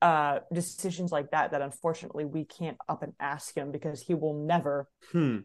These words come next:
Speaker 1: say something <laughs> bad about Jay Wright, which will get frustrating, people. I know it for a fact. He will defend Jay Wright to his dying day, as he should. But that's what I think. I think it's more so in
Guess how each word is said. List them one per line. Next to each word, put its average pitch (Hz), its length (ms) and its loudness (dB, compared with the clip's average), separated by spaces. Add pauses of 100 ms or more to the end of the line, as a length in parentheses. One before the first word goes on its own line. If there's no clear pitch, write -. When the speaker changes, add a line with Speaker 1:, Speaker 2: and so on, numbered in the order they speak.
(400)
Speaker 1:
say 160 200 8
something 151 340 -2
<laughs> - 260 -10
bad 175 80 0
about 180 200 2
Jay 170 200 4
Wright, 151 280 4
which 175 180 -2 (260)
will 226 280 10
get 233 260 4
frustrating, 160 480 6
people. - 500 -4
I 175 80 2
know 175 220 6
it 180 100 -2
for 175 120 4
a 160 60 0
fact. - 500 -4 (240)
He 180 80 -2
will 175 160 2
defend 165 540 -2
Jay 156 160 4
Wright 147 220 2
to 156 120 0
his 147 100 2
dying 147 400 -4
day, 151 200 0
as 147 200 2
he 147 80 -4
should. - 280 -6 (440)
But 160 200 2
that's 185 240 8
what 170 100 2
I 139 80 -2
think. - 220 -8
I 151 80 2
think 190 180 -2
it's - 140 0
more 165 160 0
so 151 300 0
in 147 360 -6